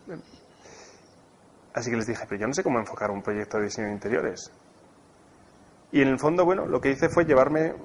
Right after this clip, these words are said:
el proyecto a mi, a mi campo, que es el de los materiales y el de los procesos, y ver con materiales y procesos qué, qué puedo hacer. De hecho,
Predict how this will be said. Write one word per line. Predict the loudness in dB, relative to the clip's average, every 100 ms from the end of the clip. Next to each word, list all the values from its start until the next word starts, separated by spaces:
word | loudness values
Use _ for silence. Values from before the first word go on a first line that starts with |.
| -2
el | 2
proyecto | 4 4 2 2
a | 2
mi, | 2 -2 -4
a | -4
mi | -4
campo, | 2 2 2 -4
que | -4
es | -2
el | 0
de | 2
los | 2 0
materiales | -2 2 2 2 2
y |
el | 0
de |
los | 0 -2
procesos, | -4 -4 -6 -8 -6
y | -2
ver | 0
con | 2
materiales | 0 0 2 0
y | 0
procesos | -4 -4 -6 -8
qué, | -6 -4 -2 -6 -12
qué | -10
puedo | -6 -6
hacer. | -8 -12 -14 -20 -20 -20 -20 -20 -12
De | 2 4 4
hecho, | 2 4 6 6 2 -2